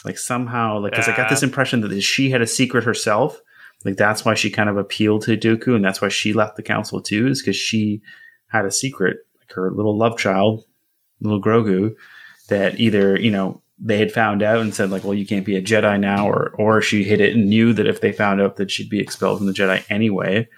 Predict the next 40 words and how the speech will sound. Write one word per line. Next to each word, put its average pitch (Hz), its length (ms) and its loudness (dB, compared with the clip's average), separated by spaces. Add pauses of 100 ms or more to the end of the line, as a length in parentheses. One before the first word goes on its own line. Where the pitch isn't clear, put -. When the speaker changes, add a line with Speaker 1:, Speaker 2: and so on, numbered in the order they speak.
(440)
Speaker 1:
And 110 80 -2
I 101 60 -6
thought - 240 -8
maybe 123 220 4
they'd 117 180 -2
kinda 120 260 -2
tease 156 280 -2
it 123 80 0
a 123 40 0
bit 117 200 2
more, 123 260 4
but 104 320 -2 (540)
I 107 80 0
don't 104 100 -2
know. 104 140 -4 (600)
Speaker 2:
Yeah, 170 200 -2
they 220 80 -2
kinda 311 160 2
buried 226 380 2
Speaker 1:
It's - 40 -4
Speaker 2:
that 143 160 4
a 139 40 0
Speaker 1:
not. 135 40 0
Speaker 2:
little 131 160 2
bit. 117 220 -2
Like, 117 180 -2
"I 202 140 0
left 262 240 -2
the 208 80 -2
Order 214 260 2
too." 233 460 0 (180)
It's - 80 -10
like, 113 160 -4
"What, 175 220 -2
what, 220 200 0
what, 165 220 -4
wait, 185 220 2
what, 220 260 2
what, 156 320 -2
what, 202 320 2